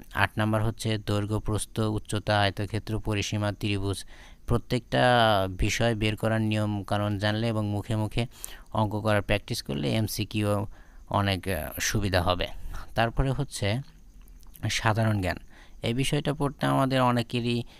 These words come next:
খুবই ইন্টারেস্ট লাগে। এ বিষয় নিয়ে কোনো কিছু বলবো না, তবে সাম্প্রতিক পড়ে সময় নষ্ট না করে বিসিএস এর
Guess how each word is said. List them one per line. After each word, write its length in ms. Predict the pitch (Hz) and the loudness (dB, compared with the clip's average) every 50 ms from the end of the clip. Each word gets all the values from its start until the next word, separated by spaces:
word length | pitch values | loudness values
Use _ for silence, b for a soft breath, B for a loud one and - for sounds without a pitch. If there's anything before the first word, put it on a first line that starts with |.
| B B - | B B -10
খুবই 260 | - - 104 104 110 | -4 -2 0 2 2
ইন্টারেস্ট 560 | 117 120 113 - 123 120 120 - - - - | 2 0 0 0 -2 -2 -2 -4 -4 -4 -2
লাগে। 360 | 127 123 123 120 120 131 151 147 - - - - | 0 0 0 0 0 -2 -2 -4 -6 -10 -6 -4
এ 100 | 110 104 | -2 0
বিষয় 340 | 104 101 - - 113 113 | 0 0 0 0 0 0
নিয়ে 380 | 113 113 113 110 107 107 107 95 - | 2 2 2 2 2 0 0 -2 -2
কোনো 180 | - 107 107 | -4 -4 -2
কিছু 220 | 101 110 - - 107 | -2 -4 -4 -4 -2
বলবো 220 | 110 110 110 113 | -2 0 0 0
না, 120 | 113 117 113 | 0 0 0
তবে 180 | - 101 101 | -2 -2 -2
সাম্প্রতিক 680 | - - - 110 107 107 - - 117 - - 120 110 - - | -2 -2 0 0 0 0 -2 -4 -4 -2 -2 -4 -4 -4 -4
পড়ে 260 | - 110 110 120 139 170 B B B B B B | -4 -2 0 0 -2 -4 B B B B B B
সময় 340 | - - 113 107 107 107 107 | -4 0 2 2 4 4 4
নষ্ট 320 | 107 104 98 - - - | 2 2 0 0 -2 -2
না 180 | 113 107 104 98 | 0 2 2 0
করে 340 | - - 113 107 120 147 165 B B B B B B B - | 0 -2 -2 0 0 -2 -4 B B B B B B B 0
বিসিএস 500 | 107 107 98 - - 113 110 110 - - | 0 0 2 0 2 2 2 2 2 0
এর 140 | 120 117 | 0 0